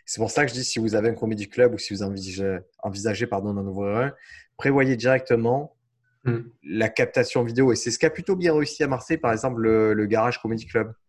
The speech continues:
Speaker 2: Mhm.
Speaker 1: Le Garage, il, dès le début, ça faisait partie du projet qui se-, serait un projet transmédia avec ce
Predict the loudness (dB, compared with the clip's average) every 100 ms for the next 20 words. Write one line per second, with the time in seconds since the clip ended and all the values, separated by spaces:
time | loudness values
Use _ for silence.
0 | _ _ _ _ -14 -12 -10 -10 -4 -2
1 | 2 2 0 0 2 2 0 0 0 0
2 | 2 0 -2 -6 -4 -2 -4 -4 -8 -6
3 | -4 -2 -4 -4 -6 -2 -2 -2 -4 -4
4 | -4 -4 -4 -6 -6 -6 -2 0 0 -4
5 | _ -20 _ 0 0 0